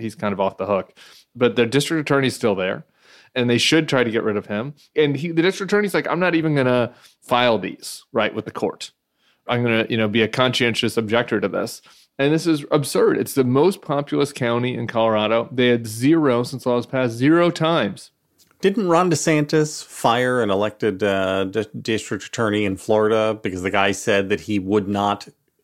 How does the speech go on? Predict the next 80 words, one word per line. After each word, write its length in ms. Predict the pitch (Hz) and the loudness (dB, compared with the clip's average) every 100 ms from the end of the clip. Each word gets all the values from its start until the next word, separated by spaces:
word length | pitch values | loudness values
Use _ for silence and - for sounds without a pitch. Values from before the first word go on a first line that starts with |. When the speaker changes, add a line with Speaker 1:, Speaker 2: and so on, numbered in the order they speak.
| - | -2
Speaker 2:
at 220 | 117 98 | -2 -2
some 240 | - 127 113 | -2 -2 0
future 400 | - 117 127 110 | -2 0 0 -2
point, 400 | - 117 123 127 | -2 -2 -2 -4
enforce 440 | 107 - 117 110 | -4 0 0 0
a 60 | 107 | 0
law 240 | 101 107 | 2 2
which 120 | 104 | 0
had 120 | 110 | -2
not 200 | 104 113 | -2 -2
yet 160 | 117 - | -2 -2
passed? 420 | 113 120 135 - | -2 -2 -6 -4
Like, 160 | 135 143 | 0 2
this 180 | 202 190 | 2 0
is, 300 | 165 - - _ - _ _ _ _ | -2 -6 -16 _ -20 _ _ _ _
I 80 | - | 2
don't 80 | 220 | 4
know, 80 | |
isn't 160 | 147 185 | 4 4
this 160 | 220 170 | 2 2
a 80 | |
point 400 | 135 - 175 190 | 0 -2 -4 0
of 400 | 185 123 113 - - - - | 0 -2 -4 -14 -20 -6 0
thing 380 | 175 190 175 139 | 0 2 0 2
that, 260 | 135 - | 0 0
that 240 | 135 120 - | 0 0 0
the 100 | 127 | -2
Republicans 560 | 110 123 151 156 147 | 0 0 0 0 2
all 520 | 117 127 135 135 127 113 | 2 4 4 2 0 -4
go 180 | - 123 | 0 2
on 200 | 120 143 | 4 2
about? 400 | 170 170 208 - | 0 0 -2 -6
About 260 | - 120 104 | -4 -2 0
how 60 | |
everybody's 440 | 120 117 104 135 120 | 0 0 2 2 2
gotta 180 | 135 147 | 2 2
enforce 360 | 143 170 180 | 0 0 0
the, 100 | - | 0
we're 180 | 127 113 | 0 2
the 100 | 113 | 2
law 340 | 110 160 208 | 4 4 4
and 80 | 190 | 4
order 260 | 180 185 185 | 2 2 2
party. 460 | - 156 160 117 | 2 2 2 2
Bum, 480 | 90 110 160 147 127 | 2 2 4 4 4
bum, 340 | 107 110 110 87 | 2 2 0 2
bum. 140 | 202 | 4
Speaker 1:
Yeah, 140 | 392 | 4
and 100 | 226 | 4
you 60 | 147 | 4
go 240 | 147 208 | 2 2
after 200 | 214 214 | 2 2
all 120 | 208 202 | 0 2
these 140 | 156 | 2
liberal 280 | 131 165 202 | 2 2 2
district 300 | 208 208 196 | -2 -6 -2
attorneys. 220 | 226 233 | 0 0
There 100 | 220 | -2
have 100 | 202 | -2
been, 120 | 202 | 0
there 100 | 208 | 2
have 80 | 226 | 0
been 140 | 247 | -2
some 180 | 247 233 | -6 -6
pro-, 220 | - 196 | -4 -6
fair 220 | - 190 196 | 0 0 0
complaints, 440 | 180 185 214 254 | -2 -2 -2 0
by 100 | 151 | 2
the 60 | 131 | 4
way, 100 | 127 | 4
about 240 | 120 120 | 2 0
some 140 | 131 | -4
progressive 400 | 123 123 117 113 | -6 0 0 0
district 320 | 113 107 113 - | -6 -8 -10 -6
attorneys 320 | 117 110 101 | -4 -4 -2
not 220 | 120 117 | 0 4
Speaker 2:
Yeah. 100 | 110 | 6
Speaker 1:
following 280 | 113 110 110 | 6 4 2
the 80 | 110 | 2
law, 140 | 104 | 2